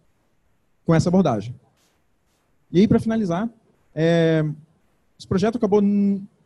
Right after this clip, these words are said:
não indo pra frente, né, por questões de congelamento de, de financiamentos que ocorrem durante eleições. Esse projeto, né, a gente tava fazendo em dois mil e quatorze, dois mil e quatorze a gente teve eleição,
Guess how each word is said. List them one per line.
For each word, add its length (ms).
não 200
indo 100
pra 100
frente, 480
né, 220
por 360
questões 280
de 80
congelamento 720
de, 440
de 320
financiamentos 500
que 80
ocorrem 240
durante 240
eleições. 540
Esse 100
projeto, 320
né, 100
a 40
gente 160
tava 120
fazendo 200
em 40
dois 120
mil 80
e 20
quatorze, 580
dois 140
mil 40
e 20
quatorze 260
a 40
gente 80
teve 140
eleição, 560